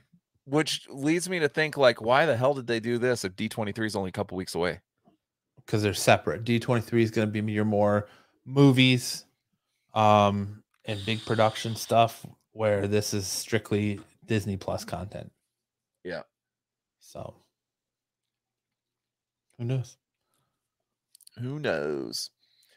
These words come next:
Speaker 1: But that's kinda cool that freshman year is gonna be a prequel series.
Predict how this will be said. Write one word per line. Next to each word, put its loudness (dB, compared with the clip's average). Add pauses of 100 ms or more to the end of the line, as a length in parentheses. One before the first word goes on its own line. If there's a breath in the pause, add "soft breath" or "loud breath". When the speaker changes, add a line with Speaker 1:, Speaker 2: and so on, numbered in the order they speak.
(220)
Speaker 1:
But 4
that's 10
kinda 2
cool 2
that 4 (680)
freshman -2
year -4
is -8
gonna -8
be -6
a -6
prequel -8
series. -8